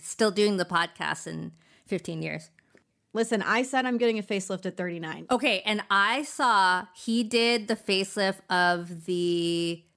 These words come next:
Speaker 1: I wanna say she was, like, the R N, and she looked good.
Speaker 2: He did a facelift?
Speaker 1: Yeah.
Speaker 2: On her?
Speaker 1: Yeah. She looked amazing. She was, like, talking about, like, all of her kids and, like, their ages and stuff, and I was like, "Oh my God, she looks so young."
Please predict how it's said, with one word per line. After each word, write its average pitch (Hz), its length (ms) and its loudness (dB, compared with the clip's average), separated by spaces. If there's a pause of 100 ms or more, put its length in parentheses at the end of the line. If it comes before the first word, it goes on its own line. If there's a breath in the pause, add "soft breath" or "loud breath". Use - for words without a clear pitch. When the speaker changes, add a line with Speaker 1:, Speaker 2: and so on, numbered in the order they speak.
Speaker 1:
I 190 100 -2
wanna 190 220 -2
say 196 200 -4
she 190 180 -6
was, 170 100 -6
like, 175 180 -8
the - 80 -10
R 151 200 -2
N, 156 420 -6 (280)
and 175 160 -4
she - 320 -6
looked 240 240 -4 (580)
good. 156 400 -10 (240)
Speaker 2:
He 262 180 4
did 277 160 4
a 277 60 0
facelift? 311 800 -2
Speaker 1:
Yeah. 156 240 0 (180)
Speaker 2:
On 226 200 4
her? 381 120 4 (460)
Speaker 1:
Yeah. 170 200 0 (440)
She - 200 -4
looked 185 300 -4 (400)
amazing. 160 600 -10 (360)
She - 140 -6
was, 196 80 -2
like, 202 140 -4
talking 185 340 0
about, 190 260 2
like, 180 200 -4
all 175 120 0
of 175 80 -6
her 170 80 -6
kids 170 380 -2
and, 156 240 -6
like, 151 280 -10
their 156 280 -8
ages 156 420 -6
and 220 160 0
stuff, 233 240 -4
and 170 100 -8
I 160 40 -4
was 151 100 -8
like, 139 120 -10 (260)
"Oh 226 60 0
my 254 120 0
God, 196 240 -4
she - 140 -10
looks 165 260 -12
so 170 580 -4
young." 160 380 -8